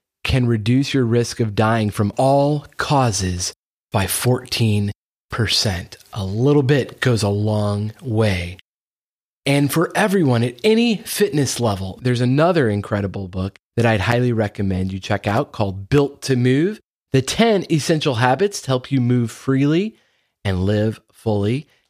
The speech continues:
It's a field manual for staying functional at any fitness and age level. They have in the book ten tests you can take to assess where you are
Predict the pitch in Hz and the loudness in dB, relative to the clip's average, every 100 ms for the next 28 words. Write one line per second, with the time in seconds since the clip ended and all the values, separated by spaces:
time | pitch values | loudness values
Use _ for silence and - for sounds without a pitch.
0 | _ _ 165 175 185 - - - 226 233 | _ _ -2 0 0 -2 -10 -2 2 2
1 | 190 127 107 101 104 117 - 120 - 131 | 2 2 2 2 0 -2 -4 -8 0 2
2 | 123 - 151 160 160 - 101 98 101 _ | 0 -2 0 0 -2 -2 0 -2 -6 _
3 | _ _ - 113 - - 156 170 180 175 | _ _ -4 -4 -4 0 2 4 2 -2
4 | _ _ - 147 - 131 131 - - - | _ _ 0 2 2 0 0 -6 -6 -2
5 | 113 120 117 117 113 - - 107 113 110 | -2 0 2 0 -2 -6 -8 -2 0 0
6 | 98 90 _ _ _ _ 113 120 120 113 | -2 -10 _ _ _ _ 0 4 2 0
7 | - 131 120 101 113 101 - - 139 139 | -2 0 0 2 0 -2 -12 -4 0 2
8 | 135 127 _ _ _ - - 139 - - | 2 -2 _ _ _ -6 -2 -2 -2 -4
9 | 110 117 107 113 98 110 104 - 120 110 | -2 0 0 -2 -2 -4 -2 0 0 0
10 | - 113 107 101 104 117 139 | -2 0 2 2 2 2 0